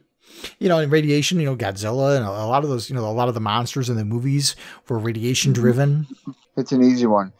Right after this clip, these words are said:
Speaker 2: It's an, and people can understand how a lot of times, you know, back in this Cold War, that would have, that would have been that, that would have been that co-, that communist undertone.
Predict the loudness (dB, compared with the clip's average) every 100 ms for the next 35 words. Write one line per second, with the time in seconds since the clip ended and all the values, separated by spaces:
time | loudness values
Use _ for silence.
0 | _ _ -20 -16 -4 -2 0 0 -2 _
1 | -20 2 4 4 0 0 2 2 0 0
2 | 0 -4 0 0 2 4 4 4 2 0
3 | -2 -6 -12 -14 -20 _ _ _ _ _
4 | -8 -6 -2 -4 -4 -12 -8 -4 -4 -4
5 | -6 -4 -6 -6 -8 -2 -2 -2 -6 -8
6 | -6 -8 -10 -12 -6 -6 -6 -8 -6 -8
7 | -8 -10 -6 -6 -8 -6 -4 -6 -8 -6
8 | -6 -6 -10 -10 -10